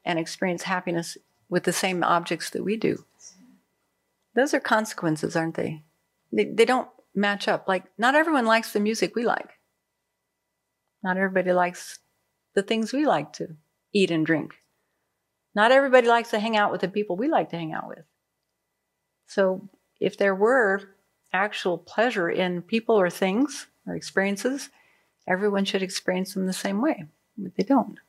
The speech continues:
So these are important. I've, I have found these consequences to be important to think about.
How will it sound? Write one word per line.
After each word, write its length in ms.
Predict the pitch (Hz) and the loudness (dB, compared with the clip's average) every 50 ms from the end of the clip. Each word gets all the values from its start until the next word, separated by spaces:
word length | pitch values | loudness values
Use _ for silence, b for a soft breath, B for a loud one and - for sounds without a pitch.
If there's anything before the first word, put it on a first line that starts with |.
| _ _ _ _ _ _ _ _ _ _ _ _ _ _ _ _ _ _ _ | _ _ _ _ _ _ _ _ _ _ _ _ _ _ _ _ _ _ _
So 240 | - - - 208 202 | -6 -2 0 0 0
these 240 | 214 262 302 311 320 | 2 2 2 2 2
are 60 | 262 | 0
important. 440 | 214 202 - 214 214 - - 180 - | 0 0 0 0 0 0 0 2 2
I've, 220 | - 262 254 - - | 2 2 2 0 0
I 140 | - 220 226 | 2 2 2
have 120 | 214 202 | 0 0
found 260 | - 190 180 180 170 | 0 0 0 0 -2
these 160 | 170 175 - | -4 -6 -6
consequences 680 | - - 190 180 180 - - - 175 165 - 170 170 - | -4 -4 -4 -4 -4 -6 -8 -10 -10 -8 -8 -12 -12 -10
to 100 | - 165 | -12 -8
be 140 | 175 170 | -8 -8
important 400 | 170 170 170 - - - - - | -8 -8 -8 -4 -4 -4 -4 -4
to 80 | - 160 | -10 -12
think 220 | 156 - 175 170 | -8 -8 -8 -8
about. 300 | 165 151 160 160 160 165 | -6 -6 -6 -6 -8 -12